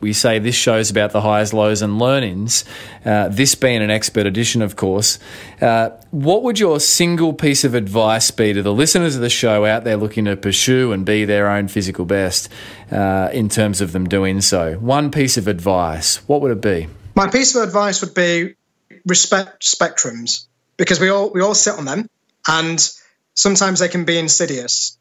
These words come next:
Speaker 2: So if we're gonna boil it down, I'd say exercise and nutrition. So be careful of our identities and how we relate ourselves to exercise and nutrition,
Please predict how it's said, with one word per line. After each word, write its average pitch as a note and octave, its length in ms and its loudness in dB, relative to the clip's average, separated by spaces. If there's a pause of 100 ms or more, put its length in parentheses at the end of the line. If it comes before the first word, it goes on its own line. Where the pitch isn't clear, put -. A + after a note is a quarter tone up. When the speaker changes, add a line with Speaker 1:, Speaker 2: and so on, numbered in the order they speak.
Speaker 2:
So E3 440 0 (140)
if F#3 140 -6
we're G3 80 0
gonna A3 320 0 (240)
boil F#3+ 240 2
it F3 120 -4
down, G3 420 -2
I'd F3 100 -6
say F3+ 360 0
exercise F#3 1080 0 (180)
and E3+ 220 0
nutrition. D#3 680 -4 (440)
So E3+ 480 0 (400)
be F#3 80 -2
careful G#3+ 480 0
of F#3 260 0 (140)
our E3+ 140 0
identities F3+ 880 -2 (340)
and E3 80 -2
how F#3 300 0
we F3 260 -2
relate E3+ 360 0
ourselves E3+ 440 -2
to E3+ 120 -4
exercise D#3+ 360 -2
and D#3+ 100 -4
nutrition, F#3 600 -2